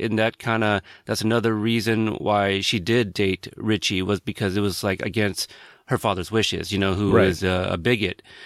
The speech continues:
Speaker 2: Right.
Speaker 1: And so, so, uh, the, the actress definitely played Donna a little bit differently.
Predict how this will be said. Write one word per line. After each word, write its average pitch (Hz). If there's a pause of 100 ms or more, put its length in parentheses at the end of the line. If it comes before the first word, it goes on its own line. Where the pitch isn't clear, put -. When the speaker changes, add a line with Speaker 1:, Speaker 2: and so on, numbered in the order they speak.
(160)
Speaker 2:
Right. 107
Speaker 1:
And 92 (840)
so, 117
so, 117
uh, 101
the, 117
the 117
actress 127
definitely 117
played 104
Donna 104
a 98
little 101
bit -
differently. 113